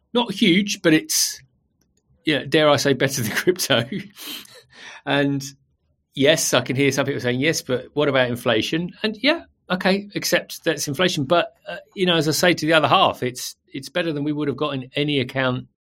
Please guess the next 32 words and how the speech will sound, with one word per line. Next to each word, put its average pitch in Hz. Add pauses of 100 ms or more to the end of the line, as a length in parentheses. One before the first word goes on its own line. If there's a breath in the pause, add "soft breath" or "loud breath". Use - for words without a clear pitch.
(300)
so 139
far. 117
And 107
of 104
course, -
it -
can 113
go 107
down. 110 (720 loud breath)
But, - (220)
uh, 185
the 147
real 277
one 165
for 135
me 180
was 131
in 151
the 135
first 160
twelve 107
months. 90
So 120
from 123
February 196
twenty-one 143
to 117 (480 soft breath)
just 135
before 120 (300)
February 131
twenty 120
twenty-two, 117